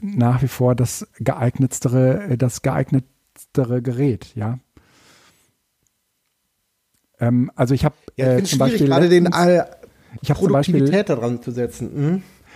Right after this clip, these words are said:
Speaker 1: Also ich hab, äh, irgendwie vor zwei Tagen, fällt mir jetzt gerade ein, da hab ich auf dem Sofa noch eben schnell, weil es mir irgendwie, äh, äh, spontan einfiel,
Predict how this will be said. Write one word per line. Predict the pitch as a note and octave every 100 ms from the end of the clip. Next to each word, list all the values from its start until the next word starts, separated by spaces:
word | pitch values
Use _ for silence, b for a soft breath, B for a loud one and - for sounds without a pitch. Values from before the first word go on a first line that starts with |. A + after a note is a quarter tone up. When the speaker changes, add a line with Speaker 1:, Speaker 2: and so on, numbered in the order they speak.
| A#2+
Speaker 1:
Also | B2 C#3
ich | D#3+
hab, | C#3+ A3 -
äh, | C#3 C3 C3
irgendwie | G#3 D3 D3
vor | - C3+
zwei | C3+ B2+
Tagen, | C#3 C#3 E3
fällt | F3 D3+
mir | C#3+
jetzt | C3
gerade | - B2 C3+ F#3+
ein, | C3+ D3 D#3+ - B B
da | A#2+
hab | B2
ich | -
auf | B2+
dem | C#3+
Sofa | A#2+ A#2+ D#3 E3+
noch | D#3 C#3+
eben | - C#3 D3+
schnell, | - C3 C#3 C#3
weil | B2+
es | C#3 -
mir | C3 C3 B2+
irgendwie, | B2+ B2+ B2+ B2+
äh, | - A#2+ A#2+ B2 F#3+ C#3+ A#2+ C#3+
äh, | C3+
spontan | - B2+ B2 A#2+ A#2+
einfiel, | A#2+ C3+ - D3 C#3+ C#3+